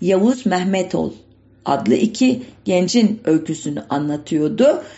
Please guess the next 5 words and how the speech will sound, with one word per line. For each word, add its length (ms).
Filmin 600
senaryosunun 1120
esin 360
kaynağı 600
da 240